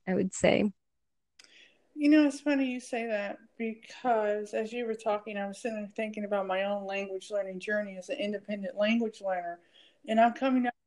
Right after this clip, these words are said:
Speaker 2: on my
Speaker 1: Mm-hmm.
Speaker 2: four-year anniversary of starting Russian. Indep-
Speaker 1: Ah.
Speaker 2: And I have found that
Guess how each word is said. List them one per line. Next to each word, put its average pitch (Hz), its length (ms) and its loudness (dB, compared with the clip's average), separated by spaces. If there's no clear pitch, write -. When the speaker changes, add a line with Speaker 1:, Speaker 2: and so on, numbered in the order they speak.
Speaker 2:
on 277 80 12
my 254 100 12
Speaker 1:
Mm-hmm. 220 140 6
Speaker 2:
four-year 233 540 0
anniversary 220 1120 -6
of 190 160 0
starting 190 480 0
Russian. 247 380 0
Indep- 220 240 0
Speaker 1:
Ah. 247 600 2
Speaker 2:
And 226 460 -2
I 277 680 0
have 254 200 -10
found 233 500 -2
that 196 380 -4